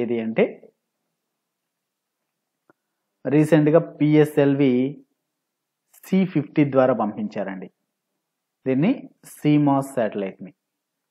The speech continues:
సీమాస్ వన్. ఇది ఎప్పుడు? December two thousand ట్వంటీలో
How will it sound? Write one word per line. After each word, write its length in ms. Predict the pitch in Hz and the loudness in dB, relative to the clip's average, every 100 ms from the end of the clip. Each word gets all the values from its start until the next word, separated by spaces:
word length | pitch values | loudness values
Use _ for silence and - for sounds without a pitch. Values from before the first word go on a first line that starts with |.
| _ | _
సీమాస్ 400 | 131 127 123 120 107 | -4 -2 -2 -6 -14
వన్. 120 | 95 _ _ _ _ _ _ _ _ _ _ _ _ _ 139 | -14 _ _ _ _ _ _ _ _ _ _ _ _ _ 0
ఇది 100 | 147 143 | 2 4
ఎప్పుడు? 200 | 170 247 - - 127 143 | 2 0 -2 -12 -2 -2
December 480 | 143 156 151 147 147 | 0 0 2 0 0
two 80 | 139 135 | -2 0
thousand 380 | 135 131 127 107 107 - _ - | -2 0 -4 -4 -6 -10 _ -2
ట్వంటీలో 400 | 143 143 147 | 0 2 0